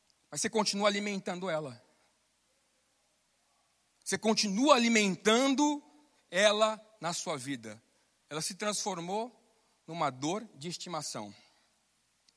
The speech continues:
"Ah, não, deixa ela aí. Não vou mandar ela embora assim também. É ruim, mas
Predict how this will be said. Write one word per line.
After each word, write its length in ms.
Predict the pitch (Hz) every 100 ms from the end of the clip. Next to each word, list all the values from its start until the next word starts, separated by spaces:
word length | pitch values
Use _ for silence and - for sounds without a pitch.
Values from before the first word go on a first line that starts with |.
| -
"Ah, 120 | - 98
não, 180 | 110 135 _ _ _ _ _ _
deixa 300 | - - -
ela 160 | - 135
aí. 240 | 107 120 165 139 - _ _ _ _ _ _
Não 80 | -
vou 80 | 240
mandar 240 | 269 143
ela 120 | 123 117
embora 340 | 110 113 117
assim 240 | 113 131
também. 460 | 113 120 104 98 - _ _ _ _ _ -
É 140 | 381
ruim, 420 | 165 202 220 180
mas 600 | 147 160 131 113 - -